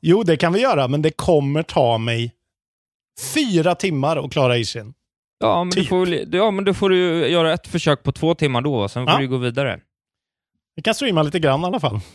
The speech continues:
Speaker 2: Ja.
Speaker 1: Jag får börja. Men ja, det här
Speaker 2: Du får
Speaker 1: kommer
Speaker 2: börja.
Speaker 1: jag ju få g-, göra färdigt själv. Fan. Jävla skit, alltså.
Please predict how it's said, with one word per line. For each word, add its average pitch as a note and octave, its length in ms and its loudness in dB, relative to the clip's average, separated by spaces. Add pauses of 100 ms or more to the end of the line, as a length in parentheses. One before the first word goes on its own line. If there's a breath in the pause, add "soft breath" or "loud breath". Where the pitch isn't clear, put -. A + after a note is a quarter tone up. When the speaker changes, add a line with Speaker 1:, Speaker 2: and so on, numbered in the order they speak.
(160 loud breath)
Speaker 2:
Ja. A2+ 260 -4 (120)
Speaker 1:
Jag D#3 100 -8
får F#3+ 80 -2
börja. C3 420 0 (220)
Men D#3+ 100 2
ja, D#3+ 140 4
det D3+ 100 0
här E3 120 2
Speaker 2:
Du - 20 -6
får C3 40 -8
Speaker 1:
kommer D3+ 100 0
Speaker 2:
börja. C#3+ 100 2
Speaker 1:
jag C#3 40 2
ju C3+ 60 0
få C3 200 -2
g-, D#3 600 -6
göra C#3 280 2
färdigt A2+ 280 -2
själv. A2 180 -6
Fan. A2+ 380 -10 (680)
Jävla A#2 180 -10
skit, A2 320 -8 (140)
alltså. G#2 220 -16